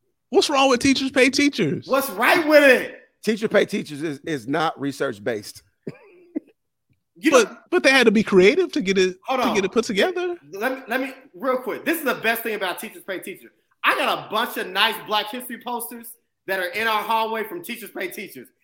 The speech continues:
Speaker 2: And shout out to, uh, I think her name is Stacy or something. She got these dope Black History. They were only two dollars for twelve posters. So I just wanna say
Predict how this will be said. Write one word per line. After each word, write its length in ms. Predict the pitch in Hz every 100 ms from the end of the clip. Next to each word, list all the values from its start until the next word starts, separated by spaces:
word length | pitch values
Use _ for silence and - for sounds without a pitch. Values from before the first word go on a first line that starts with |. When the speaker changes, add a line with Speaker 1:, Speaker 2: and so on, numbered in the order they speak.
| _ _
Speaker 2:
And 240 | 196 196 190
shout 300 | - 262 294
out 260 | 262 233
to, 120 | - 196
uh, 40 | 196 185
I 80 | 180
think 140 | 294
her 40 | 262
name 220 | 208 170
is 140 | 147
Stacy 540 | - 233 254 262 277 262
or 80 | 196
something. 480 | - 269 262 262 254 262 _ _
She 200 | - 311
got 200 | 311 226
these 160 | 202 156 -
dope 240 | 202 220
Black 240 | 196 202
History. 300 | 226 226 240
They 100 | 196 214
were 80 |
only 220 | 190 156 139
two 160 | 220
dollars 280 | 190 156 139
for 60 | -
twelve 400 | - 165 147 -
posters. 340 | 131 107 - -
So 120 | 139
I 100 | 202
just 160 | 240
wanna 180 | 226 185
say 280 | - 175 143